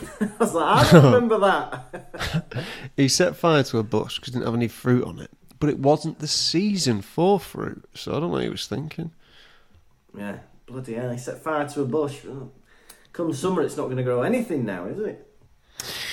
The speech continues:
Speaker 2: Been reading
Speaker 1: Anyway,
Speaker 2: the, uh,
Speaker 1: who are we to
Speaker 2: secret
Speaker 1: question the Lord?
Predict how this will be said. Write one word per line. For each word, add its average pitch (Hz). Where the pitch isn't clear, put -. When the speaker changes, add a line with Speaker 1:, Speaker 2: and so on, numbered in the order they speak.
Speaker 2:
Been 180
reading 208
Speaker 1:
Anyway, 175
Speaker 2:
the, 147
uh, -
Speaker 1:
who 165
are 131
we -
to 147
Speaker 2:
secret 127
Speaker 1:
question 117
the 98
Lord? 80